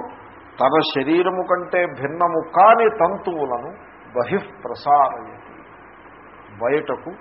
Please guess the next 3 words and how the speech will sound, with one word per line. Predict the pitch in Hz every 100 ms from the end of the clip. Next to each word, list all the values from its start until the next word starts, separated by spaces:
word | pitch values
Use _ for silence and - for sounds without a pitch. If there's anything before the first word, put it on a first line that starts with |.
| - - - - - -
ప్రసరింపజేస్తోంది. | - 117 160 156 143 131 117 113 - - 98 92 98 98 98 - - - - - - -
పునః | - 185 185 185 220 233 127
తానేవ | 110 139 175